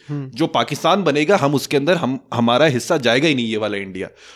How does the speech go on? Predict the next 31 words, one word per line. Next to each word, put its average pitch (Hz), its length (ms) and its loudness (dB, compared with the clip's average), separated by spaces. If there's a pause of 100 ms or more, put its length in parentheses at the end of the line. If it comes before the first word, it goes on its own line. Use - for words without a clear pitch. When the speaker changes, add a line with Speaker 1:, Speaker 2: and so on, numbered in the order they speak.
(120)
Speaker 2:
تو 185 240 -2
ان 196 120 6
کے 240 160 0
جو 233 100 4
اینسسٹرز 175 460 0
ہیں 185 60 0
نا، 214 80 -2
جو 190 120 0
آج 151 200 0
کل 165 160 -2
یہ 160 60 0
بات 131 240 0
کر 131 100 -2
رہے 135 80 -4
ہیں، 160 60 -8
کیونکہ 139 280 -4 (140)
اسد 127 220 -8
الدین 135 200 -8
اویسی 120 260 -6
جو 135 80 -4
بات 113 240 -4
کر 139 60 -2
رہے 143 100 -2
ہیں، 127 60 -4
حیدرآباد 110 420 0
کے 127 60 -4
جو 117 100 -2
نواب 104 300 -4
تھے، 135 80 -2
وہ 117 100 -2
خود، 123 240 -6